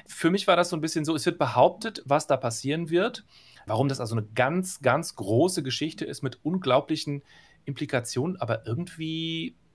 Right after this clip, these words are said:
unüberzeugend, ehrlich gesagt. Auch wenn man bis zum Ende durchhört, so richtig eingehalten wird das für mich nicht. Und ich finde das merkwürdig, muss ich sagen, weil ich glaube, Carina, wir können uns darauf einigen, so aus der Entfernung,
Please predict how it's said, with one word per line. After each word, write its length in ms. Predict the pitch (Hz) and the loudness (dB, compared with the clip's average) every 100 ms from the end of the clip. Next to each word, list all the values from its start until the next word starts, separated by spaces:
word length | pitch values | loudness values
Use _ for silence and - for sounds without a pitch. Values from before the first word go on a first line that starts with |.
| _ _ | _ _
unüberzeugend, 960 | 147 214 139 104 - 98 98 98 95 - - | -4 -4 -2 -4 -4 -6 -6 -6 -12 -12 -6
ehrlich 240 | 117 120 | -4 -4
gesagt. 300 | 113 110 107 | -2 -2 -2
Auch 100 | 117 | 0
wenn 120 | 143 | 4
man 140 | 147 139 | 4 2
bis 160 | 156 | -2
zum 160 | - 143 | -2 -2
Ende 400 | 131 160 156 147 - - | 0 2 2 0 -8 -20
durchhört, 680 | 113 117 165 180 175 170 170 | -6 0 0 2 2 2 2
so 100 | 127 | -2
richtig 540 | 127 175 175 156 - | 0 0 -4 -6 -6
eingehalten 760 | - 131 190 190 156 165 165 135 | -2 0 4 2 4 0 0 -2
wird 160 | 135 147 | -2 0
das 220 | 143 - | -2 -4
für 300 | - - 127 | -8 -4 -2
mich 340 | 127 117 - | -2 -6 -10
nicht. 500 | 95 104 214 - - - - - - - _ | -8 -4 -4 -6 -12 -18 -20 -20 -20 -20 _
Und 120 | 131 139 | -8 -4
ich 160 | - | -4
finde 280 | - 165 190 | 0 2 4
das 500 | 175 165 - - - | 6 4 0 -8 -8
merkwürdig, 1400 | 135 127 127 127 127 127 185 - 117 110 113 113 113 - | -4 -2 0 2 2 2 0 -2 -6 -2 0 0 -2 -2
muss 180 | 113 113 | -4 -4
ich 160 | 117 | -8
sagen, 540 | - 107 110 135 160 - - 214 214 | -2 0 0 -2 -6 -10 -18 -18 -16
weil 520 | - 110 123 127 123 - | -8 2 4 6 2 -2
ich 100 | - | -6
glaube, 480 | 113 107 131 165 160 | 2 4 6 4 0
Carina, 380 | 139 131 147 139 | -2 -2 0 0
wir 100 | 127 | 0
können 180 | 143 | -4
uns 120 | 151 - | -4 -2
darauf 340 | 127 120 - | 0 0 0
einigen, 400 | 120 160 151 131 | 0 0 -2 -4
so 220 | 117 120 | -2 0
aus 160 | 117 - | 0 -2
der 100 | 117 | -4
Entfernung, 720 | 117 - 127 143 147 139 131 | -6 -2 2 2 2 0 -4